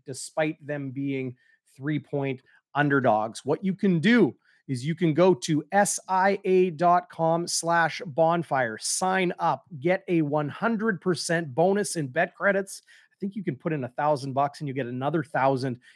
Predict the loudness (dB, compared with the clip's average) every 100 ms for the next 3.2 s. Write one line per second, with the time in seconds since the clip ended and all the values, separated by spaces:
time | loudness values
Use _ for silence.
0 | -4 -2 2 0 0 0 0 -2 -2 0
1 | -2 -4 -4 -6 -6 -6 -8 -8 -10 -10
2 | -10 -10 -10 _ _ _ _ 0 2 0
3 | -4